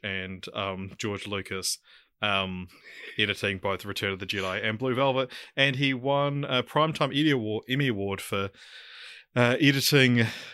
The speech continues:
two episodes of, um, uh, oh, sorry, he edited two episodes of Twin Peaks, but he won a Primetime Emmy for, um, uh,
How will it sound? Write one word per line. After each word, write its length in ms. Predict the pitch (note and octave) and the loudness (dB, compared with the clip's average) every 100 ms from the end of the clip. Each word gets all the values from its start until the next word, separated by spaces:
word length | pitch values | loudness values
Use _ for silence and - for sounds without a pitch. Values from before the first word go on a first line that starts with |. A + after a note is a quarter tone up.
| - _ - | -20 _ 2
two 200 | D#3 D#3 | 6 6
episodes 640 | B2 - A#2 G#2+ F#2+ - | 4 2 2 2 -2 -4
of, 380 | A#2+ G2+ G2 F2+ | -2 0 -2 -4
um, 460 | A2+ F#2+ F#2 F#2 F2+ _ _ _ _ _ _ - _ _ - | -4 -4 -4 -8 -10 _ _ _ _ _ _ -12 _ _ 0
uh, 180 | A2+ A2 | 2 4
oh, 120 | A#2+ | 4
sorry, 260 | A2 B2+ B2+ | 4 2 2
he 260 | B2 C#3+ | 0 2
edited 240 | D3+ C#3+ C#3 | 2 2 0
two 120 | C#3 | 2
episodes 300 | A2+ A#2 G2 | 2 0 -2
of 140 | G2+ - - | -6 -10 -2
Twin 200 | C3 G2+ | -2 0
Peaks, 380 | A#2 G#2+ - | 0 0 -2
but 260 | - G#2 G#2+ | -4 -2 -2
he 280 | G#2+ G2+ G#2 | -2 -4 -4
won 180 | G#2 A#2 | -2 -2
a 60 | |
Primetime 500 | - A2+ G2+ G2+ G#2 A2 | 0 -2 -2 -4 -6 -4
Emmy 300 | G2+ F#2+ F#2 _ _ | -4 -6 -10 _ _
for, 460 | - G2+ F#2 F#2 - | -8 -4 -2 -4 -4
um, 440 | F#2+ F#2 F2+ F2 _ _ _ _ _ - | -4 -6 -8 -14 _ _ _ _ _ -10
uh, 140 | G2 | -10